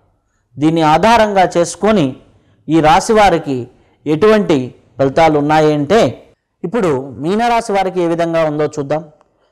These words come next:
మీనరాశి వారి యొక్క ఫలితాలు చూసుకున్నట్లయితే, చాలా వరకు శుభ ఫలితాలు కనిపిస్తూ ఉన్నాయి. మీనరాశి వారికి చాలా వరకు అనుకూలంగా ఎక్కువ భాగం కనిపిస్తూ ఉంది. ఈ యొక్క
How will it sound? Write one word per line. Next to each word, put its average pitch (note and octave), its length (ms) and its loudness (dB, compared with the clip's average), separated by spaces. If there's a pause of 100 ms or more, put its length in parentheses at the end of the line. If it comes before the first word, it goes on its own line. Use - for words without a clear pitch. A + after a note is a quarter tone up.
(180)
మీనరాశి A3+ 480 -2
వారి F#3+ 200 0
యొక్క E3 600 -4
ఫలితాలు D3 340 -4 (100)
చూసుకున్నట్లయితే, C#3+ 920 -6 (360)
చాలా D3+ 140 0
వరకు D3+ 380 -4
శుభ D#3 240 -6
ఫలితాలు D#3 420 -2
కనిపిస్తూ C#3+ 540 -8
ఉన్నాయి. D3 300 -8 (1000)
మీనరాశి G3+ 480 -2
వారికి F3+ 440 -2 (160)
చాలా E3 160 0
వరకు E3 220 -2
అనుకూలంగా F3 800 -2 (640)
ఎక్కువ D3+ 300 -4
భాగం D3+ 320 -2
కనిపిస్తూ C#3 560 -6
ఉంది. B2+ 260 -8 (1800)
ఈ - 20 -4
యొక్క F3 200 -4